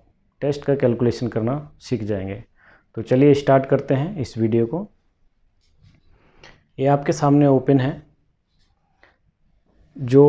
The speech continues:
व्हाइट बोर्ड पे मैंने पूरा फॉर्मेट का जो है कैलकुलेशन बनाया हुआ है। अब मैं step by step आपको बताता जाऊंगा कि इसका कैलकुलेशन कैसे करते हैं। तो डिटर्मिनेशन नंबर है, इस तरीके का फॉर्मेट रहता है, वन, टू,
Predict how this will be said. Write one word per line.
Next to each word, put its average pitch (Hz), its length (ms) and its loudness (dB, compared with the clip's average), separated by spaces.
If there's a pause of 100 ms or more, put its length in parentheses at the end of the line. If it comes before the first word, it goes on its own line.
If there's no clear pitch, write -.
(300)
व्हाइट 139 280 4
बोर्ड 147 280 6
पे 156 80 6
मैंने 143 280 6
पूरा 139 280 6
फॉर्मेट 147 440 2
का 143 140 4
जो 131 140 4
है 135 120 4
कैलकुलेशन 127 600 0
बनाया 117 300 0
हुआ 117 240 -2
है। 131 120 -10 (140)
अब 117 100 -6
मैं 135 200 2
step 160 260 2
by 147 180 8
step 135 240 0
आपको 127 260 0
बताता 117 360 -2
जाऊंगा 139 360 0
कि 139 180 -2
इसका 131 360 -2 (1300)
कैलकुलेशन 139 540 2
कैसे 131 320 -2
करते 110 280 -6
हैं। 98 160 -10 (840)
तो 151 160 2
डिटर्मिनेशन 151 680 4
नंबर 151 340 6
है, 165 220 -6
इस - 160 -8
तरीके 135 280 4
का 139 80 6
फॉर्मेट 135 460 2
रहता 131 220 4
है, 156 320 -2 (420)
वन, 131 280 4 (200)
टू, 135 100 2